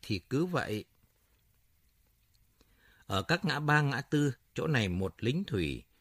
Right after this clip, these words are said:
chỗ kia một người lái máy bay hay một lính bộ binh, cố gắng, bằng sự có mặt của mình, đem lại cho cuộc di cư thảm hại này một vẻ bề ngoài có tổ chức. Người lái cho xe lăn bánh trên cánh đồng dọc đường cái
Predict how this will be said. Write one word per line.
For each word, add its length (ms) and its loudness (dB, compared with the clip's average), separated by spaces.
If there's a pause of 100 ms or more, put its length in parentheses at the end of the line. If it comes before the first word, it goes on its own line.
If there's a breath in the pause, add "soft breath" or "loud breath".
(160)
chỗ 120 0
kia 200 2
một 180 0
người 220 0
lái 200 0
máy 160 -2
bay 300 0 (220)
hay 120 -2
một 180 -2
lính 220 -2
bộ 140 -4
binh, 280 -2 (380)
cố 200 0
gắng, 320 -4 (440 soft breath)
bằng 240 0
sự 240 -4
có 140 -2
mặt 260 -4
của 100 -4
mình, 280 -4 (340 soft breath)
đem 280 -2
lại 240 0
cho 100 -6
cuộc 320 -4
di 220 0
cư 340 0
thảm 240 -4
hại 260 -4
này 320 0 (320 soft breath)
một 180 -2
vẻ 160 -2
bề 240 0
ngoài 320 -2
có 180 -6
tổ 280 -8
chức. 160 -8 (1040 soft breath)
Người 220 0
lái 420 0
cho 140 -2
xe 220 0
lăn 240 -2
bánh 240 -2
trên 220 -2
cánh 320 -4
đồng 320 -4
dọc 320 -6
đường 360 -6
cái 300 0